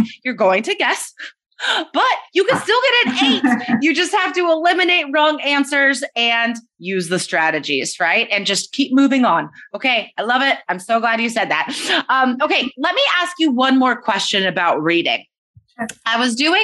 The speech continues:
Speaker 1: a YouTube video today on why students get fives on reading, 'cause I had another subscriber ask that question. And I recommend people to read in their free time, not just do practice reading tests, right?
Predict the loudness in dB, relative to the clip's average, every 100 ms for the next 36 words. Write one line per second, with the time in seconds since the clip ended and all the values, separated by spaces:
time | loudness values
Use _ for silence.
0 | 2 2 2 2 0 0 0 2 0 0
1 | -2 2 2 0 -8 -12 -12 -4 0 2
2 | 2 0 -2 -2 0 0 -4 -2 0 0
3 | -2 -6 -6 -2 -2 -4 -4 0 2 0
4 | -2 -2 0 0 2 2 2 -2 -2 -2
5 | -2 -2 -2 -2 -2 0 2 2 0 -6
6 | -6 -4 -4 -2 0 0 0 -2 -4 -6
7 | -6 -4 -4 -2 -2 -4 -6 -8 -10 -10
8 | -6 -2 -2 0 0 2 2 0 2 2
9 | 2 2 0 0 -2 2 2 0 -4 -20
10 | -14 -12 -2 2 2 2 2 2 2 0
11 | -2 -2 -2 0 0 -2 -6 -6 -2 0
12 | 0 0 -2 0 -2 -2 -2 -2 -2 -2
13 | -4 -2 0 2 0 -4 -4 -4 -4 -10
14 | -12 -14 -14 -8 -4 -4